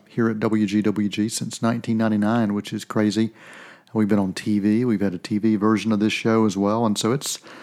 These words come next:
kind of all over the place. We've had co-hosts. We, uh, have had filmmakers that we've interviewed, uh, and filmmakers in the studio, filmmakers we've talked to wherever they may be. Uh, it's,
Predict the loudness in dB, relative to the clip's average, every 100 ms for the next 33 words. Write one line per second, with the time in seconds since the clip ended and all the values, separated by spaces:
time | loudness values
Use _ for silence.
0 | -20 -4 4 6 8 8 6 4 4 4
1 | 2 -2 -4 0 0 4 2 4 6 6
2 | 6 6 2 0 2 4 6 4 2 0
3 | -2 -2 -2 0 0 0 0 0 2 4
4 | 2 2 0 0 0 2 2 2 4 6
5 | 4 0 -16 -20 -20 -10 -2 2 2 0
6 | 0 2 4 4 2 2 0 0 2 2
7 | 4 4 2 2 0 0 0 0 -2 -2
8 | -6 -4 -2 -2 0 -2 0 0 2 0
9 | 0 0 2 2 2 2 0 -2 -4